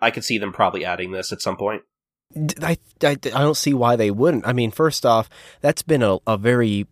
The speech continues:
Speaker 2: popular trend that they've been doing for a very long time. Look at Yu-Gi-Oh! Yu-Gi-Oh! Hasn't been run by the original creator for a very long time.
Speaker 1: But he's still making a lot of money.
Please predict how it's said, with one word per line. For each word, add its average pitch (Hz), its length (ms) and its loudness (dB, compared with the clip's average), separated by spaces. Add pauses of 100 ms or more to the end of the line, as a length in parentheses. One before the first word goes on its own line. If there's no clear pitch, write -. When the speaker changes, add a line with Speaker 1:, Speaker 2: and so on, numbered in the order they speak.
Speaker 2:
popular 123 520 0
trend 135 460 2
that 104 220 0
they've 107 160 -2
been 107 160 -2
doing 110 180 2
for 107 140 -2
a 98 60 -2
very 127 260 2
long 98 260 0
time. 120 320 2
Look 120 160 0
at 107 60 -4
Yu-Gi-Oh! 104 600 0 (360)
Yu-Gi-Oh! 139 400 2
Hasn't 123 380 0
been 117 160 2
run 117 260 2
by 98 180 2
the 98 180 0
original 120 440 2
creator 107 640 0 (260)
for 104 160 -2
a 92 100 -6
very 123 360 0
long 80 280 -6
time. 65 380 -10 (180)
Speaker 1:
But 120 100 -6
he's 117 100 -4
still 143 160 0
making 151 240 2
a 156 40 4
lot 165 200 0
of 175 80 -4
money. 170 320 2